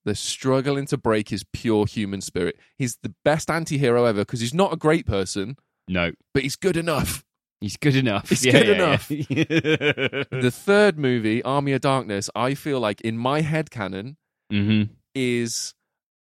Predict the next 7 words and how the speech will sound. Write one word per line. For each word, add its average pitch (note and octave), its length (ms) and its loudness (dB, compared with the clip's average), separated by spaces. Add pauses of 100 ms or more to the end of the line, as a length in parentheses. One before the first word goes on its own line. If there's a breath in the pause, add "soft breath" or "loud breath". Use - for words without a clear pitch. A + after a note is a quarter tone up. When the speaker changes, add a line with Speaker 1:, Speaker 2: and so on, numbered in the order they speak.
(280)
Speaker 1:
a G#2+ 140 0 (760)
fever G3 320 -2
dream G2 500 -4 (480)
that A#2+ 120 0
is - 60 4
Speaker 2:
Right. E2+ 80 2
Speaker 1:
being A#2+ 140 2